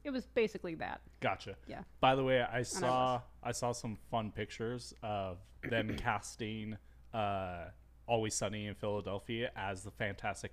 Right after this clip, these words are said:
Speaker 2: Four. So it had, it had Rob Mc-, uh,
Speaker 1: McClellan.
Speaker 2: yeah, as <clears throat> Mister Fantastic, Ka-, uh, Caitlin Olsen as, um,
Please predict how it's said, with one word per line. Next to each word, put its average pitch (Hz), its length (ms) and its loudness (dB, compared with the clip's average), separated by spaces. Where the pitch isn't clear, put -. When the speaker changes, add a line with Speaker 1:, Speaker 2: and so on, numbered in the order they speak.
Speaker 2:
Four. 98 320 -4
So 117 160 4
it 107 100 6
had, 110 300 6
it 120 100 2
had 113 400 6
Rob 120 240 6
Mc-, 117 320 0
uh, 95 420 -2
Speaker 1:
McClellan. 220 400 -8
Speaker 2:
yeah, 104 340 4
as 120 260 6
<clears throat> - 0 -
Mister - 240 -2
Fantastic, 107 720 -2
Ka-, - 400 -6
uh, 101 180 4
Caitlin 113 440 0
Olsen 104 540 -2
as, 98 500 -2
um, 95 400 -4